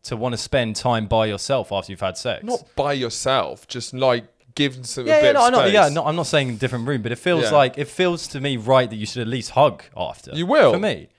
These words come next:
Speaker 1: Yeah, but after
Speaker 2: Just not
Speaker 1: five,
Speaker 2: straight
Speaker 1: yeah, but,
Speaker 2: after.
Speaker 1: yeah, but straight after still feels, then it makes it feel like you've done something more dirty or shameful.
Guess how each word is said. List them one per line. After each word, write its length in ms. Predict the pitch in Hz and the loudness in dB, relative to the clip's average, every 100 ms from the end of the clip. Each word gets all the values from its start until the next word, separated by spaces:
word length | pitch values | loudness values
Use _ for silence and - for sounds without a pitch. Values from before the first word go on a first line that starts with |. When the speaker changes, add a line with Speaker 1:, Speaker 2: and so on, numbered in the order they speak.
| _ | _
Speaker 1:
Yeah, 100 | 240 | 0
but 180 | 156 165 | 4 4
after 120 | 175 | 4
Speaker 2:
Just 140 | 151 - | 2 4
not 80 | 147 | 4
Speaker 1:
five, 80 | |
Speaker 2:
straight 280 | 143 - 165 | 4 4 4
Speaker 1:
yeah, 60 | 147 | 4
but, 100 | 110 | 2
Speaker 2:
after. 180 | 104 104 127 | -2 -6 -6
Speaker 1:
yeah, 40 | |
but 100 | 160 | -6
straight 280 | - 202 190 | 0 2 4
after 180 | 165 - | 2 -2
still 340 | - 175 165 | -4 0 -2
feels, 320 | - 165 127 113 | 0 -2 -2 0
then 160 | 139 | -2
it 80 | 143 | -2
makes 340 | 143 147 - | -2 -2 -4
it 80 | 143 | -12
feel 300 | - 151 143 | -4 -2 0
like 200 | 123 107 | 0 0
you've 200 | 110 95 | -6 -6
done 200 | 123 113 | -4 -4
something 480 | 104 120 101 104 95 | -6 -8 -8 -12 -10
more 200 | 104 104 | -8 -6
dirty 420 | 110 104 98 101 | -2 -2 -2 -8
or 80 | 92 | -12
shameful. 580 | - 117 110 - 73 | -8 -8 -8 -14 -20